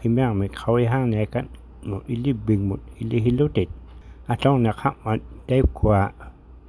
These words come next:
Ki he ni. Akto ga hang ne ka tit. Kakok tu mi na lu nei ko ta lit. Ukwang, ukwang uldo. Tam na. Igala akto tang ilugo. Dai ma. Ta kunya po tit.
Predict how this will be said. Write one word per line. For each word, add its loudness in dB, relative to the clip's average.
Ki -2
he 4
ni. 2
Akto -2
ga 4
hang 2
ne 4
ka -2
tit. -2
Kakok -2
tu 4
mi 2
na 0
lu 4
nei 4
ko -2
ta -2
lit. 2
Ukwang, 0
ukwang 0
uldo. 2
Tam 4
na. -2
Igala 2
akto -6
tang 2
ilugo. 0
Dai 6
ma. 2
Ta 0
kunya 4
po 0
tit. 0